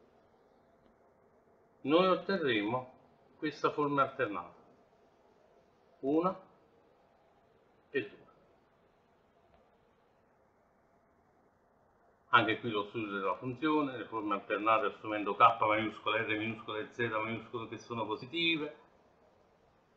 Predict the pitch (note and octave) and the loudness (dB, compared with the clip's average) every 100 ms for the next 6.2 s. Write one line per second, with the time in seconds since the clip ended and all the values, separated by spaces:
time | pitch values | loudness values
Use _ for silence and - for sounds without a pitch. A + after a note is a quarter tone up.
0 | - A2+ G#2+ G2+ A#2 G#2+ - - - - | -4 -4 -2 -2 2 0 0 -14 -20 -20
1 | - - - - - - _ - A#2 A2 | -20 -20 -20 -20 -20 -20 _ -4 0 0
2 | A2+ A2+ A2 G2 A2+ C3+ C#3+ D3 C#3+ - | -2 -6 -8 4 10 12 10 8 -2 -8
3 | - _ _ _ _ - A#2+ G#2+ G#2 - | -20 _ _ _ _ -10 -10 -8 -12 -2
4 | A#2 A2 - A2 G#2+ A2 A#2 A#2 A2 A2 | 4 4 2 -2 0 -2 -6 -8 -2 0
5 | G#2 G#2 A2 G#2+ G2+ G2 - D3 C#3+ C#3+ | 2 4 2 0 -2 -8 -2 2 2 2
6 | C#3 - | -2 -6